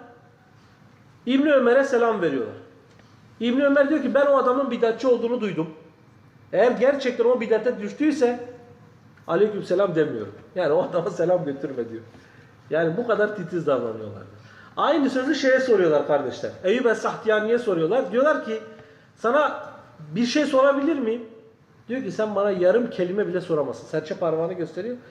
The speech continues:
"Sen bana," diyor, "yarım kelime bile soramazsın," diyor. "Yarım kelime bile senden dinlemek istemiyorum," diyor. Ve çekip gidiyor mesela. "Aman ha," diyor, "bana hiçbir şey deme." Yani kulaklarını tıkıyor tabiri caizse yani. İşte aynısını İmam Malik'ten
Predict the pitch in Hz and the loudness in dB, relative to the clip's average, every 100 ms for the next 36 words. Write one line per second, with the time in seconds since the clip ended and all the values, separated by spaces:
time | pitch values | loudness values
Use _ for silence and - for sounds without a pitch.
0 | - - 175 175 185 180 156 185 196 165 | -14 -6 -2 -2 -2 -2 -2 -2 -4 -6
1 | 160 170 175 170 160 190 156 - 135 156 | -6 -6 -6 -4 0 0 0 -6 -6 -4
2 | 240 - - - - - - _ - 139 | -6 -8 -20 -20 -20 -20 -20 _ -10 -2
3 | 160 208 - 170 196 190 208 208 170 175 | 0 0 0 -2 -2 -2 -2 0 -2 -2
4 | 160 151 165 165 185 175 143 139 180 233 | -2 -2 -2 -4 -6 -2 -2 -2 -2 -4
5 | - - 240 233 208 170 151 156 113 95 | -6 -4 -2 0 -4 -6 -2 0 0 -4
6 | - - - - - - 160 220 226 175 | -16 -20 -20 -20 -20 -8 -2 2 4 4
7 | 127 127 165 196 190 - 156 127 - - | 0 -2 0 0 -2 -6 -4 -4 -4 -18
8 | - - 190 - 185 190 196 208 208 175 | -12 0 0 2 2 2 2 2 2 -2
9 | 139 123 117 131 120 110 113 107 104 110 | -2 -4 -2 -4 -4 -6 -8 -8 -12 -16
10 | 107 - - - - - _ - - - | -18 -20 -20 -20 -20 -20 _ -20 -20 -14
11 | 170 165 240 202 220 302 254 - 214 269 | -12 0 2 2 2 2 0 0 0 0
12 | - - - - 190 214 262 233 208 202 | -2 -14 -20 -16 -6 0 0 2 2 0
13 | 208 226 180 | 2 0 0